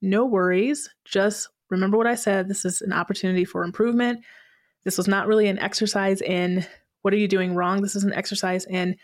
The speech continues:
"These are all the reasons why it's going to work for you, and these are the things that you are doing right." I believe that you're probably doing more right than you think in your business.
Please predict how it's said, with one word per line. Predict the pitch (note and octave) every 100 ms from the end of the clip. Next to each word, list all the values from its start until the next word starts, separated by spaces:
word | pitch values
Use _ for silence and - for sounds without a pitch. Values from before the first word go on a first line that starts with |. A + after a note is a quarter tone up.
| _ _ _ -
"These | G#3+ G#3
are | G3+ -
all | F#3+
the | F#3+
reasons | F3+ F#3 F#3 F3+
why | F3+ E3+
it's | -
going | - F3 F3
to | F3
work | E3+ E3+ - _ _ _ _
for | - G#3+
you, | G#3+ G#3 G#3+
and | F#3+ F3+
these | G3
are | F#3
the | F#3
things | F#3 F#3
that | D#3+
you | F3 E3+
are | F3+ E3+
doing | E3+ F3 F3
right." | D#3+ - - - - _ _ _ _
I | G3
believe | F#3+ G3+ G#3+ A3+ A3 - - _ _
that | G3+ F#3+ F3+ F3 - -
you're | G3
probably | F#3 - G3 G#3
doing | G3+ F#3+ F#3
more | F#3 F#3+
right | G3 F3+ F#3 -
than | F3+
you | F#3+
think | - F3 F#3+
in | G3
your | F#3
business. | F#3+ F#3+ B3+ E4 -